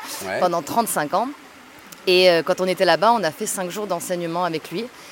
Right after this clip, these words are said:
Speaker 2: Et au bout du quatrième jour, je lui ai écrit une lettre en disant, « Je vais écrire ce que tu m'enseignes. Est-ce qu'on peut se voir pour être sûr que je tra-, je transmette bien tes messages ? » Il a aidé, il a aimé l'idée, et donc ça a été six mois d'entretien toutes les semaines.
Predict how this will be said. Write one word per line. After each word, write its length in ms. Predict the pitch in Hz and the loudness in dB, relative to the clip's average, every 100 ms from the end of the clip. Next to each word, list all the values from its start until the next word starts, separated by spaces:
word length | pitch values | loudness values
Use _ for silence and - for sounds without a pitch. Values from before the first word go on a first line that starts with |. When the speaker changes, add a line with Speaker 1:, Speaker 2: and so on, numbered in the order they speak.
| - | -12
Speaker 2:
Et 60 | - | -8
au 60 | 170 | -6
bout 100 | 180 | -6
du 100 | 190 | -2
quatrième 420 | 180 - 180 175 | -2 -2 -4 -4
jour, 180 | 180 214 | -6 -8
je 100 | 175 | -6
lui 60 | |
ai 20 | |
écrit 180 | 151 - | -8 -6
une 120 | 180 | -4
lettre 220 | 175 175 175 | -2 -4 -6
en 40 | |
disant, « 240 | 156 165 | -8 -6
Je 100 | 165 | -4
vais 100 | 170 | -2
écrire 300 | 170 - 196 185 - - | -4 -4 -8 -10 -16 -18
ce 140 | - | -16
que 100 | - | -12
tu 160 | 170 170 | -12 -8
m'enseignes. 460 | 165 165 190 240 226 - - - - - | -6 -2 -2 -2 -4 -12 -16 -20 -20 -10
Est-ce 200 | 175 - | -6 -4
qu'on 100 | 196 | -6
peut 160 | - 180 | -6 -6
se 60 | |
voir 220 | 170 208 202 | 0 0 0
pour 180 | 170 | -6
être 100 | 175 | -6
sûr 100 | - | -6
que 60 | 180 | -10
je 60 | - | -10
tra-, 360 | - 160 151 143 | -8 -6 -6 -8
je 340 | 156 151 139 135 139 139 139 135 139 143 | -10 -8 -8 -10 -12 -12 -14 -14 -14 -10
transmette 440 | - 190 185 185 | -6 -4 -4 -4
bien 220 | 165 196 | -2 -2
tes 120 | 185 165 | -2 -6
messages ? » 420 | 160 - 180 226 - - - - - | -4 -2 -2 -2 -10 -18 -20 -20 -8
Il 80 | 165 | 0
a 80 | 170 | 2
aidé, 200 | 170 208 | 2 0
il 240 | 196 180 | 0 0
a 60 | 170 | 0
aimé 200 | 190 220 | 0 -4
l'idée, 440 | 202 170 180 233 | -4 -2 -2 -2
et 40 | 190 | -4
donc 160 | 156 | -8
ça 140 | - 156 | -8 -10
a 20 | |
été 160 | 143 | -6
six 220 | 180 - 190 | -4 -4 -4
mois 220 | 185 196 | -4 -2
d'entretien 580 | 175 147 170 160 175 180 | -4 -10 -10 -8 -8 -8
toutes 240 | - - | -12 -10
les 100 | 165 | -10
semaines. 480 | - 156 185 233 | -8 -6 -6 -6